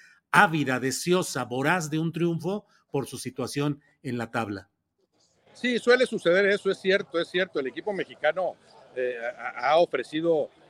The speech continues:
Speaker 2: grandes actuaciones ante potencias en Copas del Mundo, ¿no? Hace cuatro años ante Alemania, en su momento ante Francia, ante,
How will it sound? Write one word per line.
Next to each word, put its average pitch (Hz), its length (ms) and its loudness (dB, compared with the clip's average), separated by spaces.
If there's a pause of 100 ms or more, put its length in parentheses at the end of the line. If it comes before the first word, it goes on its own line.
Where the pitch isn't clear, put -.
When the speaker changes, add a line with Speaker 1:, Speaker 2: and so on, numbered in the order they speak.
(140)
Speaker 2:
grandes 165 460 4
actuaciones 151 600 -4 (200)
ante 135 340 -4
potencias 165 760 -6
en 123 180 -12
Copas 175 400 2
del 117 160 -4
Mundo, 131 400 -8
¿no? 120 120 -10
Hace 135 200 -6
cuatro 143 260 -2
años 143 240 -8
ante 120 180 -12
Alemania, 175 640 -2 (240)
en 151 120 -2
su 160 160 -8
momento 175 340 0
ante 143 240 -2
Francia, 190 480 0
ante, 143 380 -4